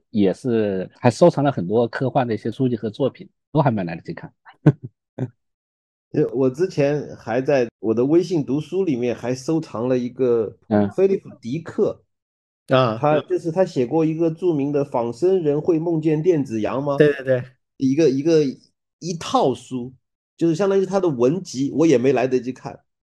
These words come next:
Speaker 3: 所以，所以想看的书还是太多了。
Speaker 2: 嗯，就说雨果奖其实之前也有过一个中文的，北京的那个郝景芳写的《北京折叠》，但是那一个呢，
Speaker 3: 啊，对，
Speaker 2: 反正
Speaker 3: 那个还不错。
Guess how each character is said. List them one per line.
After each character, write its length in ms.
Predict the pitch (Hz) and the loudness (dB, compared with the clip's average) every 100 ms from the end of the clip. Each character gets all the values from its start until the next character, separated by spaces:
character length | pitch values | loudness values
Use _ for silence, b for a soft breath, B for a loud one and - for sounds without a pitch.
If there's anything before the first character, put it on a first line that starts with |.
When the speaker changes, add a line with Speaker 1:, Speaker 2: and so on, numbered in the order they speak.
| _ _ _ - | _ _ _ 0
Speaker 3:
所 160 | 175 | 4
以， 120 | 190 160 | 4 2
所 160 | 208 | 0
以 100 | 208 | 0
想 200 | - 139 | 0 -2
看 160 | 139 214 | 0 -2
的 120 | 180 | -2
书 160 | 170 190 | -4 -4
还 140 | 175 | -4
是 60 | 170 | -2
太 200 | - 175 | -2 -2
多 280 | 156 170 | -2 -2
了。 200 | 160 - _ _ _ _ _ _ _ _ _ _ _ - | -4 -6 _ _ _ _ _ _ _ _ _ _ _ 0
Speaker 2:
嗯， 300 | 123 107 98 - _ _ _ _ - | 0 0 -6 -14 _ _ _ _ -6
就 100 | 165 | 0
说 340 | 202 180 - - | 2 0 -2 -2
雨 120 | 131 | 0
果 220 | 214 185 | 4 4
奖 260 | 156 95 95 | 4 -2 -4
其 160 | - | -6
实 380 | 139 143 151 156 | -2 0 0 0
之 180 | 151 247 | 0 -2
前 260 | - 131 139 | 2 2 2
也 200 | 120 131 | 2 0
有 160 | 85 | -4
过 200 | - 117 | -6 -4
一 140 | 104 101 | -4 -6
个 340 | 107 98 90 | -6 -6 -6
中 220 | 90 107 | -6 -6
文 180 | 95 90 | -6 -6
的， 140 | 87 | -8
北 160 | - 95 | -4 -4
京 160 | 107 127 | -2 -2
的 140 | 117 | -2
那 200 | 117 107 | -4 -6
个 120 | 104 | -6
郝 120 | - | -6
景 200 | 110 95 | -6 -4
芳 180 | 101 131 | -2 -2
写 180 | 127 - | -4 -8
的 80 | - | -8
《北 120 | 92 | -6
京 160 | 104 117 | -4 -4
折 140 | 110 | -4
叠》， 240 | 107 92 120 _ _ _ _ - | -4 -6 -8 _ _ _ _ 4
但 160 | 180 | 4
是 60 | 196 | 6
那 260 | 233 170 | 6 4
一 20 | 135 | 2
个 200 | 139 127 | -2 -4
呢， 100 | 113 | -8
Speaker 3:
啊， 60 | |
对， 20 | |
Speaker 2:
反 180 | 107 107 | -8 -6
正 180 | 120 131 | -2 0
Speaker 3:
那 40 | 175 | 0
个 80 | |
还 140 | 147 113 | -2 -6
不 100 | 110 | -10
错。 320 | - 101 | -8 -8